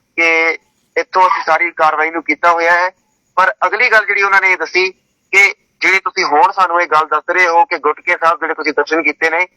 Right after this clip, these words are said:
ਸਾਨੂੰ ਅਜੇ ਤੱਕ ਇਹਦੀ ਰਿਪੋਰਟ ਜਿਹੜੀ ਹੈ ਵਾਪਸ ਨਹੀਂ ਪਹੁੰਚੀ ਗਈ ਹੈ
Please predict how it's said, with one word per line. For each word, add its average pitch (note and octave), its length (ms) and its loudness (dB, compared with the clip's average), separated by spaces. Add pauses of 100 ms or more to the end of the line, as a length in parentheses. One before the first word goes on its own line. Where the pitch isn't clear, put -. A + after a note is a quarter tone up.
(300)
ਸਾਨੂੰ F#3 320 0
ਅਜੇ A#3 120 -2
ਤੱਕ A3 220 -2
ਇਹਦੀ G3+ 180 -2
ਰਿਪੋਰਟ F3+ 380 -2
ਜਿਹੜੀ F#3 220 -2
ਹੈ F3 120 2
ਵਾਪਸ D#3+ 360 0 (240)
ਨਹੀਂ F3+ 180 -2
ਪਹੁੰਚੀ D#3+ 340 -2
ਗਈ D#3 200 0
ਹੈ D#3+ 160 0